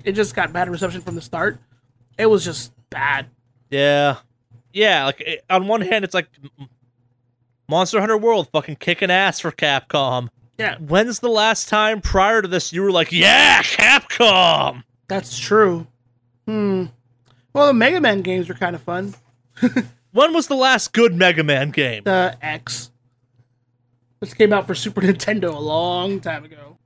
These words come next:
Speaker 2: Yeah.
Speaker 1: Actually,
Speaker 2: There's been other stuff since then,
Speaker 1: well,
Speaker 2: but
Speaker 1: Street Fighter Four was pretty cool. I enjoyed Street Fighter Four. It was interesting direction they went 'cause it's the first time they went three D, but it actually did well.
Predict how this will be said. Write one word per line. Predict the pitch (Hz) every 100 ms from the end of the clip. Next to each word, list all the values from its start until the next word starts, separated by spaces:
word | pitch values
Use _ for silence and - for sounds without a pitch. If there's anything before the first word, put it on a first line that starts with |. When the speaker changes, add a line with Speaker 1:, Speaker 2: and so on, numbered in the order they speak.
| _ 208
Speaker 2:
Yeah. | 226 226 202 185 165 151 131 127 - -
Speaker 1:
Actually, | - 403
Speaker 2:
There's | 240 233
been | 233 214
other | 214 202
stuff | - 180 160
since | - 170 -
then, | - 143 143
Speaker 1:
well, | - 139
Speaker 2:
but | 143 135
Speaker 1:
Street | 381 415
Fighter | 427 359
Four | - 285 269
was | 208 -
pretty | 175
cool. | 147 - 143 - _ _ _ -
I | 277
enjoyed | 277 208 196
Street | - 190
Fighter | 151 123
Four. | - 135 110
It | 226
was | 240 220
interesting | 240 262 269 233
direction | 202 196 233 208
they |
went | 202 214
'cause | -
it's | 190
the | 202
first | 202 196
time | 208
they | 190
went | 185
three | 196 185
D, | 170 196 226 - _ _ _ _ -
but | 269
it |
actually | 302 330 302 262
did | 202 - 208 170
well. | 185 156 131 -